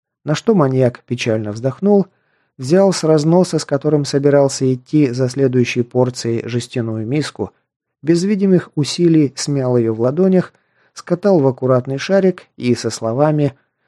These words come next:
«Злые вы какие-то», запулил им в окно раздачи.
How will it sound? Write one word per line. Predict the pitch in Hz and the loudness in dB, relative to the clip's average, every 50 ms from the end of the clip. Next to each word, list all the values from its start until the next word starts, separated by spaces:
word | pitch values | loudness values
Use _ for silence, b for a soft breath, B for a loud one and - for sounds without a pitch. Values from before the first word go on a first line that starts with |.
| _ _ _ - | _ _ _ -16
«Злые | 107 110 131 170 208 233 220 190 131 | -12 -10 -6 -4 -2 0 0 0 0
вы | 117 113 110 | 0 0 0
какие-то», | - 120 107 - 117 110 110 107 - 113 104 - _ _ _ _ _ _ _ - | 0 -2 -2 0 0 0 0 0 -2 -6 -8 -8 _ _ _ _ _ _ _ -12
запулил | 113 110 123 117 113 120 113 117 147 180 196 190 185 | -6 -4 -4 -4 -2 -2 -2 2 2 4 4 4 4
им | 180 180 180 - | 2 2 0 0
в | 131 120 | 0 0
окно | 120 120 - - 127 120 113 | 0 -2 -2 -2 0 0 0
раздачи. | 120 123 113 110 104 90 78 - - - - | 0 0 -2 -2 -4 -6 -6 -6 -10 -14 -14